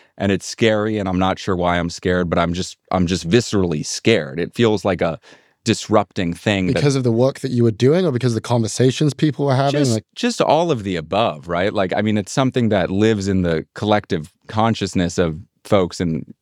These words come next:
Speaker 1: in our world is this idea of A I, right? People have read science fiction. They've gone to the movie. They've seen Terminator. It's a scary thing to think about. I am not that scared anymore. And I'm not that scared for a number of reasons.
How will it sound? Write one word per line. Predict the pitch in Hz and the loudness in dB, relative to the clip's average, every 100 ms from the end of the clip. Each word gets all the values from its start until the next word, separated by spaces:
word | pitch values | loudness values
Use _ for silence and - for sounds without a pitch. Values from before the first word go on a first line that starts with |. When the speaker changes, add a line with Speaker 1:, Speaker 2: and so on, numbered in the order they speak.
| - | -4
Speaker 1:
in | 92 | 0
our | 87 82 | 2 2
world | 90 123 87 82 87 | 2 2 0 -6 -8
is | 82 - | -10 -10
this | 92 90 | -8 -4
idea | 90 85 95 | -2 0 0
of | 87 - | 0 0
A | 90 | 0
I, | 98 117 - | 2 0 -4
right? | - 85 - | -6 -6 -4
People | 110 104 | -4 -2
have | 98 87 | 0 2
read | 92 92 | 0 0
science | - 95 92 87 | -2 -2 -2 -4
fiction. | - 113 - 67 | -4 -4 -4 -4
They've | 82 85 | -2 0
gone | 92 92 | 0 2
to | 92 | 2
the | 90 | 4
movie. | 104 87 76 - - - | 4 2 -4 -8 -18 -6
They've | 95 90 | -2 -2
seen | - 98 95 | 0 2 2
Terminator. | - - 107 90 73 - - - | 0 0 2 2 -2 -6 -14 -2
It's | 135 123 | 0 2
a | 120 | 0
scary | - - 139 131 107 | -2 0 2 2 -2
thing | - 101 | -2 -2
to | 87 | -2
think | - 107 | -2 -4
about. | - 67 - _ - - - - _ - | -2 -6 -8 _ -20 -20 -20 -20 _ -2
I | 139 165 170 165 143 - _ _ _ | 0 2 0 -2 -4 -6 _ _ _
am | 117 | 2
not | 117 110 92 | 4 2 -2
that | 90 | -6
scared | - 85 69 | -6 -10 -10
anymore. | 58 - - - - _ _ | -10 -14 -16 -16 -20 _ _
And | 113 | 2
I'm | 120 | 4
not | 131 131 _ - | 2 0 _ -4
that | 120 104 | -2 -2
scared | - 113 104 | -2 -2 -2
for | - 98 | -2 -4
a | |
number | 90 87 90 104 | -2 -2 0 0
of | 107 | 0
reasons. | 117 123 135 143 147 | -2 -2 -2 -2 -4